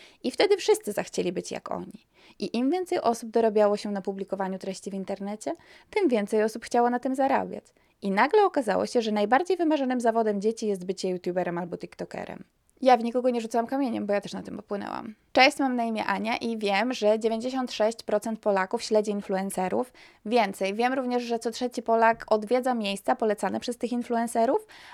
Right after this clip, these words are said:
a co czwarty podejmuje w związku z głoszonymi przez nich hasłami różnego rodzaju działania prospołeczne. Dlaczego więc mówię, że influencing umiera?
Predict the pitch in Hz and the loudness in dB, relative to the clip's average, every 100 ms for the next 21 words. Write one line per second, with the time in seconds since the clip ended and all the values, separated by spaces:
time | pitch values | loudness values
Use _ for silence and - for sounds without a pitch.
0 | - 220 226 240 240 233 220 220 285 269 | 0 2 2 -2 2 6 6 6 -2 0
1 | 247 226 226 254 285 262 254 - 220 254 | 2 4 2 2 2 0 -2 -4 0 0
2 | - 240 233 240 - 214 202 208 214 220 | 0 -2 0 0 0 0 2 0 0 -2
3 | 240 214 - 208 208 202 202 - 202 - | -2 -4 -2 0 0 0 -8 -8 -10 -2
4 | 202 185 240 - - - 233 220 285 277 | 2 2 2 -4 -12 -6 -4 0 0 0
5 | 240 240 240 220 196 208 208 196 - 185 | 2 2 2 4 2 2 -2 -6 -6 -6
6 | 180 - - - _ _ _ _ - 202 | -4 -8 -14 -16 _ _ _ _ -2 0
7 | 247 254 294 302 - 269 294 294 277 285 | 2 2 2 2 2 0 2 2 2 2
8 | 277 269 277 269 277 277 277 294 262 - | 2 -2 0 0 -2 -2 -2 0 -2 -4